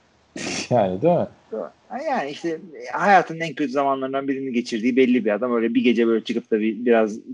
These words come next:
Speaker 2: dağıttı e, hem kafayı dağıttı hem <laughs>
Speaker 1: Değil mi?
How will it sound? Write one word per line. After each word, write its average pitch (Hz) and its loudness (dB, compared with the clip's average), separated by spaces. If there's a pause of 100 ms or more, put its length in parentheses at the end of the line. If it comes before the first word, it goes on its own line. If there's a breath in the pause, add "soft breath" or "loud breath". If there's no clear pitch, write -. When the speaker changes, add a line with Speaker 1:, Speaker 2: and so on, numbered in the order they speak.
Speaker 2:
dağıttı 110 2 (340)
e, 104 -6
hem 123 0
kafayı 117 4
dağıttı 104 2
hem 123 4
<laughs> - -10 (100)
Speaker 1:
Değil 151 2
mi? 92 0